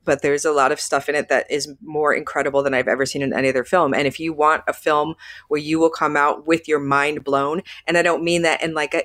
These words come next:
"It's awesome" kind of way, like, literally mind blown, you will be thinking about this movie for the rest of your life. This is the film.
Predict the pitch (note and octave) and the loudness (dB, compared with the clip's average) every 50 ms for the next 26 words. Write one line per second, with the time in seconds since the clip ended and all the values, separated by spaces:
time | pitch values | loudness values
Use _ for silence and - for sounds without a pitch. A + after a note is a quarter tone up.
0 | - C#4+ - - - - B3 B3+ C4+ C4 - A3 E3 - F3 D#3 D#3 D3+ D3 C3 | -4 -10 -14 -4 0 2 2 2 2 0 -2 -6 -4 -2 -2 -2 0 0 0 2
1 | C3 C3+ C3+ - - G#3 B3 B3 A3+ A3 F#3+ D3+ C#3 C#3 D3+ D#3 D#3+ E3 D#3+ D#3+ | 2 0 0 0 2 2 4 6 4 4 4 2 2 2 2 4 4 2 0 -2
2 | D3+ C#3 C#3 C#3 C#3 C3+ C3 B2+ C3 D3+ D#3 D#3 D#3 D#3 D#3 - - D#3+ C#3+ C#3+ | -4 -2 0 2 2 2 0 -2 -6 -8 -6 -6 -6 -8 -8 -8 -8 -10 -8 -6
3 | C#3+ C#3 C3 C3 B2 A#2 - - - D3 C3+ B2+ C3 B2 - B2+ B2 C3 B2 - | -6 -4 -2 -2 -4 -4 -6 -14 -10 -8 -8 -8 -8 -8 -8 -6 -6 -6 -6 -8
4 | - B2 - B2 C3 C#3+ C#3+ C#3 C#3 - - - - - _ _ _ _ - D3 | -10 -10 -10 -4 0 0 0 0 0 -4 -12 -20 -20 -20 _ _ _ _ -2 0
5 | C#3 - - C#3 C#3 C#3 - _ C#3 - - - B2+ - - | 0 2 0 0 -2 -4 -6 _ -14 -10 -8 -8 -8 -8 -10